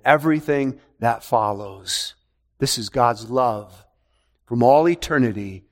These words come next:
God set his love upon Manasseh in Jesus Christ, and he elected him. And then when Hezekiah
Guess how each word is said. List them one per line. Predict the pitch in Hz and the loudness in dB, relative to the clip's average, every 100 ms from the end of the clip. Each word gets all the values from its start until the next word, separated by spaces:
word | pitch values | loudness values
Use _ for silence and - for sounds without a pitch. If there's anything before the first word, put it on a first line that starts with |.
| _ _ _ _ | _ _ _ _
God | 120 139 139 | 2 4 4
set | - 143 135 - - _ _ _ _ _ _ _ | 2 2 0 -4 -18 _ _ _ _ _ _ _
his | 139 151 131 | 2 2 4
love | 131 101 95 85 - _ _ _ _ | 4 4 0 -8 -20 _ _ _ _
upon | 92 - 117 110 | -12 -4 -2 0
Manasseh | 104 117 131 131 107 90 90 _ _ _ - | -2 0 0 -2 -6 -10 -18 _ _ _ -14
in | 98 | -12
Jesus | 92 127 131 123 | -6 -4 -4 -6
Christ, | - 131 113 101 - - | -2 0 0 -2 -16 -18
and | 101 110 | -16 -8
he | 127 | -6
elected | 113 123 139 - 101 | 0 0 0 -6 -10
him. | 113 107 104 95 _ _ _ _ _ _ _ _ _ _ | -12 -14 -16 -20 _ _ _ _ _ _ _ _ _ _
And | 95 | 4
then | 151 180 | 6 6
when | 170 | 4
Hezekiah | 165 175 170 - 156 165 175 175 | 2 0 -2 0 2 4 4 2